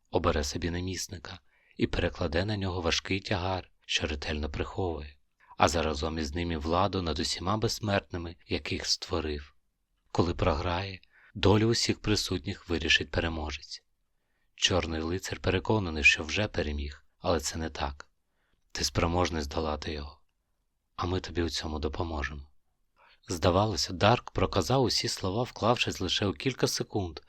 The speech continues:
Втім, Кнайт все добре зрозумів. Не варто обтяжувати лицаря зайвими фразами. Він за правом гідний провести свій останній двобій, перетворившись на легенду.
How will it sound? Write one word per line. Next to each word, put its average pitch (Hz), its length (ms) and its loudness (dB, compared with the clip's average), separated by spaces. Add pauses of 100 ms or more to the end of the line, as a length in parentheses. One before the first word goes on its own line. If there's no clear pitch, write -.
(100)
Втім, 101 540 -4 (300)
Кнайт 87 400 -2
все - 220 -4
добре 82 320 -4
зрозумів. 80 680 -8 (1300)
Не 95 140 2
варто 110 400 8
обтяжувати 80 680 0
лицаря 78 440 -2
зайвими 78 420 -2
фразами. 71 600 -2 (440)
Він 85 180 2
за 80 140 0
правом 82 420 2
гідний 104 420 2
провести 87 520 2
свій 85 200 -2
останній 95 520 0
двобій, 73 500 -4 (260)
перетворившись 78 880 2
на 73 100 0
легенду. 73 640 0